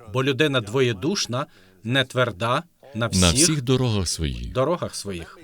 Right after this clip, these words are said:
Speaker 1: Це може здатись дрібницею, але ні. Вам краще навчитися бути рішучими.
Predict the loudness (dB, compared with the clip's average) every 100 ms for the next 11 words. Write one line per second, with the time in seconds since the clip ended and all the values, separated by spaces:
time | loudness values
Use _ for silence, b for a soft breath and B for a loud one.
0 | -20 -20 -20 -12 0 2 4 2 2 4
1 | 4 4 2 0 2 0 0 -2 -4 -2
2 | 0 2 0 -4 -12 -2 -2 0 4 4
3 | 4 0 0 -2 -2 -2 -2 -2 -2 -2
4 | -2 -4 -6 -6 -10